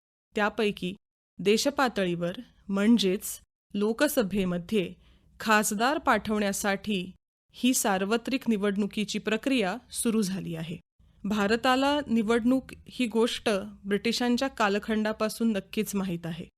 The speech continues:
पण या निवडणुकांमध्ये मर्यादित मताधिकार होता.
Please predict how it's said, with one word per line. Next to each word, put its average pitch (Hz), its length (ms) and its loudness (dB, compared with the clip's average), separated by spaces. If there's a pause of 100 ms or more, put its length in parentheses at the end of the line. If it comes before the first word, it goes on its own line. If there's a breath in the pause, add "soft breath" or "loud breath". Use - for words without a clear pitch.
(340)
पण 220 260 2 (340)
या 220 220 2
निवडणुकांमध्ये 208 1120 0 (420)
मर्यादित 220 640 0
मताधिकार 180 640 -2
होता. 175 300 -10